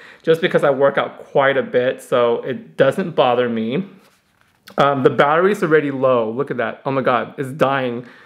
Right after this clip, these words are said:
Okay, so that means I have to charge it. I don't know how long it's gonna take to charge the battery completely, so I'm probably gonna have to stop the camera in between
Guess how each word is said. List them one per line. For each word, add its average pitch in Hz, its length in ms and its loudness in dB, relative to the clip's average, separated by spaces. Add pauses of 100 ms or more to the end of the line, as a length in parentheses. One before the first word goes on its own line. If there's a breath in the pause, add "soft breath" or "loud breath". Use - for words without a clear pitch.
(380 loud breath)
Okay, - 220 0
so 160 100 -4
that 151 160 2
means 156 180 -2
I 135 80 -2
have 139 220 -4
to 131 80 -10
charge 147 400 0
it. 175 180 -4
I 147 100 0
don't 156 500 -2
know 165 200 -2
how 170 280 -4
long 131 420 -4
it's 147 100 -10
gonna 135 160 -4
take 139 220 -6
to 135 80 -12
charge 131 400 -2
the 110 80 -6
battery 123 340 0
completely, 127 880 -2 (400 loud breath)
so 156 240 2
I'm 147 140 2
probably 185 300 2 (340)
gonna 143 200 2
have 143 200 -4
to 143 60 -16
stop 135 420 -4
the 123 80 -8
camera 127 480 -4
in 131 100 -4
between 139 760 -4